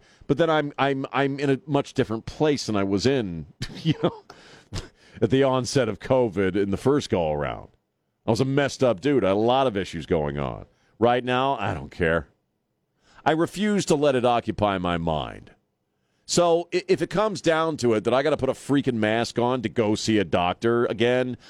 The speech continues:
I will put the freaking mask on. I-, if, if I have to put a freaking mask on to go get the crap I need from H E B, I'll put a freaking mask on.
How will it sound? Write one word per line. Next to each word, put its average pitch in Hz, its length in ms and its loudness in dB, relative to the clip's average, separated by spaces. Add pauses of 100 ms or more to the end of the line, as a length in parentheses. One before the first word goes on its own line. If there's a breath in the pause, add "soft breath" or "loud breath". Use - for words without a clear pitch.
(220 loud breath)
I 165 80 2
will 175 120 2
put 185 220 -4
the 156 80 -4
freaking 117 360 0
mask 92 420 0
on. 62 340 -4 (580)
I-, 151 220 4
if, 175 260 2
if 170 280 2
I 151 160 0
have 143 480 -4
to 170 80 -2
put 151 200 2
a - 20 2
freaking 139 420 -2
mask 113 420 0
on 113 380 0 (360 soft breath)
to 110 80 -2
go 113 100 4
get 110 160 0
the 107 80 -2
crap 113 360 0
I 110 160 0
need 98 320 -2
from 98 140 -4
H 92 240 0
E 95 80 0
B, 90 380 0 (240 loud breath)
I'll 151 80 -2
put 214 160 2
a 202 40 2
freaking 147 400 -2
mask 131 420 -2
on. 76 260 -6